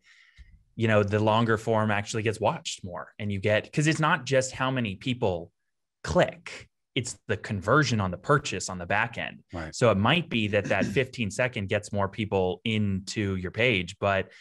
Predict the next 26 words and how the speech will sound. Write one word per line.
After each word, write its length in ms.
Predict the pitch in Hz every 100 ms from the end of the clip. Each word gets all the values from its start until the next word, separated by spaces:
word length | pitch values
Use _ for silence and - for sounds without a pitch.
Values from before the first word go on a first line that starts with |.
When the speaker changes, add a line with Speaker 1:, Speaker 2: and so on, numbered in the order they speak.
| _
Speaker 1:
maybe 160 | 113 139
the 80 | 131
forty-five 440 | 120 139 165 110
second 240 | 98 104 104
actually 280 | 104 - 95
had 160 | 107
better 180 | 104 104
conversion 600 | - 95 - 147 - -
and 80 | -
you 60 | 101
get 160 | 107
more 140 | 107 90
purchases 600 | - - 180 - 92 95
from 220 | 104 92
that. 220 | 87 -
So 80 | 151
you 60 | 151
just 180 | -
gotta 160 | 208 -
split 320 | - 98 87
test 260 | - - -
that 120 | -
kind 180 | - -
of 40 |
thing 120 | - -
too. 140 | -